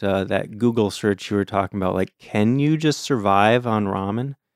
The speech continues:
If you just went to the convenience store and bought up all those different types of instant ramen, could you eat nothing but that and be okay?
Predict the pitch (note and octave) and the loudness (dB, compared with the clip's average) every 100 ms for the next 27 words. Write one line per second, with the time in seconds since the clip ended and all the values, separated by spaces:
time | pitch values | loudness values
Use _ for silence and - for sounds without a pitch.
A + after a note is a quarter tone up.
0 | _ _ - - B2 A#2 C3 B2 A2+ G#2+ | _ _ -12 -4 -2 0 0 2 0 0
1 | - G#2+ G#2+ A#2 A2+ B2+ A#2+ A2 G2+ G#2 | 2 2 4 2 0 2 4 4 4 2
2 | A2 G#2+ G2+ G#2+ A2+ G#2 A2 A2 G#2 - | 2 2 4 4 4 -2 -4 -4 -4 -4
3 | A2 - G2+ A2+ G#2+ - A#2 F#2+ F#2+ G2+ | -6 -6 -8 -4 -4 -4 -6 -2 -2 -2
4 | A2 - G2+ G2+ A2 G#2+ G#2 - A#2 G#2+ | -6 -8 -6 -4 -4 -4 -6 -6 -6 -6
5 | F#2 F#2 A2 - - A2+ G#2 G#2 - A2 | -4 -4 -4 -10 -14 -6 -4 -4 -4 -8